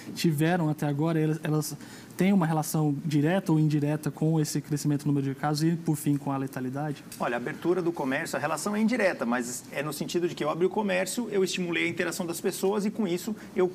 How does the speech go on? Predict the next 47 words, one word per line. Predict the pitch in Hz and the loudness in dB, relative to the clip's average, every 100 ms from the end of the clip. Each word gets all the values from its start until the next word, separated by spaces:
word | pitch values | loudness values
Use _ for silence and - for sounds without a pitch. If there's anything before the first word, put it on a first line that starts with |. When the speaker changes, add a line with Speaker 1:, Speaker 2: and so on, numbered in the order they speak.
| - | -2
Speaker 2:
criei | 185 180 190 | 2 4 4
mais | 196 214 | 2 0
redes. | 214 202 165 120 | 2 4 4 0
Ou | 139 | -2
seja, | 135 127 | -2 -2
uma | 143 | -2
família | 139 156 147 147 | 0 -2 -2 -4
que | 147 | -2
tava | 147 135 | -2 0
isolada | 147 135 127 127 | 0 2 4 2
na | |
sua | 127 143 | -2 -2
casa | - 131 127 | 0 0 0
com | 127 131 | -6 -2
quatro, | 135 127 - | 2 0 -2
cinco | - 139 | -10 -8
pessoas | - 139 156 143 131 | -6 -6 -4 -2 -4
e | |
que | 127 127 | -4 -6
tinha | - | -6
contato | 135 139 127 131 113 | -4 -2 2 2 2
uma | 160 185 | 0 2
delas | 160 170 170 160 | 2 2 2 0
só | - 165 | 0 0
pra | 156 156 | 0 -4
ir | |
no | 151 | -6
supermercado | 160 147 - 131 | -4 -4 0 0
e | 127 | 0
voltar, | 156 165 165 190 202 - - | -4 0 2 2 0 -8 -2
agora | 202 170 180 | 0 2 2
ela | 220 | 2
vai | 196 151 | 2 2
ao | 151 | 2
trabalho, | 202 - 139 156 | 0 2 4 4
ela | 151 143 | 2 0
vai | 147 | 0
em | 151 147 | -2 -4
uma | 139 147 | -4 -4
série | - 170 165 | -2 -2 -2
de | |
serviços | - 185 151 214 214 | -2 -2 0 -2 0
e | 208 | 0
interage | 208 175 185 196 | 2 2 2 0
com | 196 | 0
um | 208 214 | 2 2
grupo, | 208 208 | 2 0